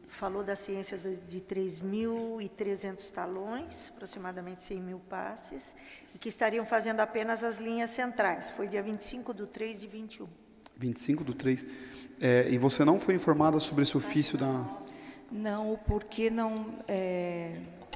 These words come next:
Speaker 3: não foi dada essa conti-, vamos dizer assim, por que que,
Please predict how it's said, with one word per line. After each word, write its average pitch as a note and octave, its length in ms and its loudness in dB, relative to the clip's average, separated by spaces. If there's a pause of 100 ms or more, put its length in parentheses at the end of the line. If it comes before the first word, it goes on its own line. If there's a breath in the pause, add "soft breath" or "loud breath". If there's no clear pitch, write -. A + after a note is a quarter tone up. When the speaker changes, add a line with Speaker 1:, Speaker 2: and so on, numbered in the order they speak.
(400)
Speaker 3:
não F3+ 260 -4
foi F#3 240 0
dada F3 300 2
essa F3+ 280 -4 (640)
conti-, - 480 -4
vamos G3+ 280 0
dizer F3+ 120 4
assim, F3 440 2 (1160 loud breath)
por - 140 6
que A#3 240 -4
que, - 180 -14